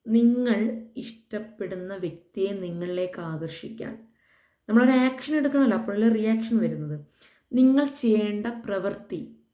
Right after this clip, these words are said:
ആക്ഷൻ എന്താണ് എന്നുള്ളത് ഇത് കാണുന്നവർ ഓരോരുത്തരും കമന്റ് ചെയ്യുക. എന്താണ് നിങ്ങൾ ചെയ്യുക? law of attraction ടെക്നിക്കൊക്കെ അവിടെ നിൽക്കട്ടെ. ഫസ്റ്റ് നിങ്ങൾ എന്ത് ചെയ്യും എന്നതാണ്.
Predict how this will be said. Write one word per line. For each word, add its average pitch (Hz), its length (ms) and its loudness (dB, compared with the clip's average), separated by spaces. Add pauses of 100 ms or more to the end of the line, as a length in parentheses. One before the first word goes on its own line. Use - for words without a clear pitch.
(560)
ആക്ഷൻ 208 540 -2
എന്താണ് 180 500 -2
എന്നുള്ളത് 160 840 -6 (880)
ഇത് 240 200 0
കാണുന്നവർ 190 540 -2
ഓരോരുത്തരും 180 640 -4
കമന്റ് 165 440 -6
ചെയ്യുക. 147 360 -8 (920)
എന്താണ് 214 380 4
നിങ്ങൾ 180 180 -6
ചെയ്യുക? - 580 -8 (1900)
law 185 160 0
of 185 120 -4
attraction 254 360 2
ടെക്നിക്കൊക്കെ 240 500 0
അവിടെ 220 140 6
നിൽക്കട്ടെ. 165 360 -4
ഫസ്റ്റ് 214 360 -2
നിങ്ങൾ 247 180 2
എന്ത് 226 200 8
ചെയ്യും 196 600 -2
എന്നതാണ്. 156 400 -10